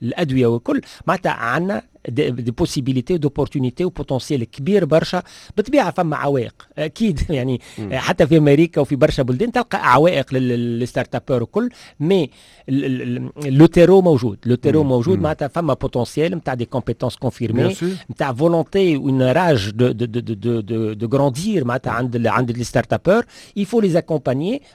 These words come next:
Speaker 1: رغم المشاكل هذه. مش نقولوا أنه تونس كاملة والمؤسسات الكلها باش تولي تعمل في الذكاء الاصطناعي.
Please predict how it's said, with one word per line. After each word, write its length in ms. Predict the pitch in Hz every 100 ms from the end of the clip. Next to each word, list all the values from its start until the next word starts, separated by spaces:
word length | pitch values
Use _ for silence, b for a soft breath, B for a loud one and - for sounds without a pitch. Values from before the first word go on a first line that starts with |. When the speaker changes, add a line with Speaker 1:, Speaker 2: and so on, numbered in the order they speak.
| 156
Speaker 1:
رغم 260 | 190 175
المشاكل 460 | 160 156 - 139 131
هذه. 280 | 120 110 101 b b b b -
مش 280 | - 175 -
نقولوا 420 | 202 226 226 226
أنه 260 | 196 196 190
تونس 340 | 214 202 -
كاملة 340 | - 202 190 180
والمؤسسات 500 | 175 - - 180 -
الكلها 260 | 196 180
باش 140 | 156 -
تولي 200 | 175 156
تعمل 260 | 147 143
في 80 | 131
الذكاء 340 | 123 123 139
الاصطناعي. 460 | 117 - 117 110